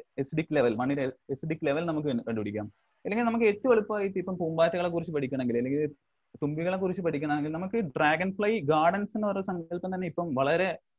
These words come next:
ഇന്നോവേറ്റ് ആയി നടന്നുകൊണ്ടിരിക്കും. ആർക്ക് വേണമെങ്കിലും ഇന്ന ചെടികളിൽ ഇന്ന butterflies വരുന്ന അറിയുന്ന ആർക്ക് വേണമെങ്കിലും അത് ചെയ്യാൻ പറ്റുന്നതേ ഉള്ളൂ. അങ്ങനെ പിന്നെ ഏറ്റവും വലിയൊരു കാ-, കാര്യം എന്ന് പറഞ്ഞാൽ നമ്മൾക്ക്, നമ്മളൊരു കാര്യം അറിഞ്ഞാൽ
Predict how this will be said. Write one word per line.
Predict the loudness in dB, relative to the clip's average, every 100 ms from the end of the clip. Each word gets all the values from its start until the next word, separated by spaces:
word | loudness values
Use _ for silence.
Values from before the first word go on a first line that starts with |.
| _ _ _ _ -4
ഇന്നോവേറ്റ് | 0 2 2
ആയി | 2
നടന്നുകൊണ്ടിരിക്കും. | 2 2 2 2 2 2 0
ആർക്ക് | 0 0
വേണമെങ്കിലും | 0 -2 -2 -4 -6 -10
ഇന്ന | -6 0 2 0 -4 -4
ചെടികളിൽ | 0 0 0 0
ഇന്ന | -2 -2
butterflies | -2 -4 -4 -4 -2
വരുന്ന | -2 0 0 -2 -4 _ _ _ _ 0
അറിയുന്ന | 0 2 0
ആർക്ക് | 2 4 4 2
വേണമെങ്കിലും | -2 -2 -2
അത് | -4
ചെയ്യാൻ | -2 -2 0
പറ്റുന്നതേ | 0 0 2
ഉള്ളൂ. | 2 0 -4 -10 _ _ _ _ _ -14 -6
അങ്ങനെ | -4 -4 -6 -12 _ _ _ _ _ _ _ _ _ _
പിന്നെ | 0 2 2 -2 -6 _ -2
ഏറ്റവും | -2 0 2 4
വലിയൊരു | 4 4 4 2
കാ-, | 0 -2 -6 -2
കാര്യം | 0 0
എന്ന് | -2
പറഞ്ഞാൽ | -2 0 -2 -6 _ _
നമ്മൾക്ക്, | -6 -4 -2 -2 -4 -6 -6 -8 _ -6
നമ്മളൊരു | -2 2 2
കാര്യം | 2 0 -2
അറിഞ്ഞാൽ | 0 0 0